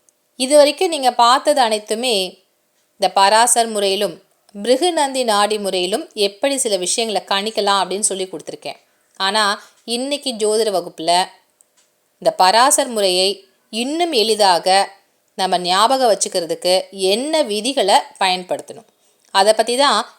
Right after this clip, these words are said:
இன்னைக்கு வகுப்புல நீங்க தெரிஞ்சுக்க போறீங்க. ஜாதகம் கணிப்பதற்கு ஸ்தானங்களை வந்து அடிப்படையாக கொண்டது இந்த பராசர் முறை. பிருகுநந்தி நாடி முறை என்பது லக்கணமோ ஸ்தானங்களோ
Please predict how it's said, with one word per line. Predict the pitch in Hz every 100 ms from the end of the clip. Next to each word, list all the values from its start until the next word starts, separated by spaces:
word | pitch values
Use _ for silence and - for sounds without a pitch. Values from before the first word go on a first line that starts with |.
| _
இன்னைக்கு | 220 240 285 285 220
வகுப்புல | 185 180 175 175 196 - _
நீங்க | 190 220
தெரிஞ்சுக்க | 220 190 170 160
போறீங்க. | - 143 139 139 - _ _ _ _ _ _ _ _ _ _ _ _ _ _ _ _ _ _ _ _ _ _ _ -
ஜாதகம் | 214 233 262 311 330 330 -
கணிப்பதற்கு | 247 247 254 240 220 202 254 269
ஸ்தானங்களை | - 226 226 269 269 226 202
வந்து | 196 247
அடிப்படையாக | 220 202 233 262 233 214 208 202
கொண்டது | 185 185 185 233
இந்த | 233 190 -
பராசர் | 185 190 202 - 170
முறை. | 143 131 - _ _ _ _ _ _ _ _ _
பிருகுநந்தி | 214 254 370 349 311 285
நாடி | 262 220 220 226
முறை | 208 202 196
என்பது | 175 175 175 202 208 - _ _ 165
லக்கணமோ | 180 - 226 220 202 196 214
ஸ்தானங்களோ | - - 190 202 233 220 196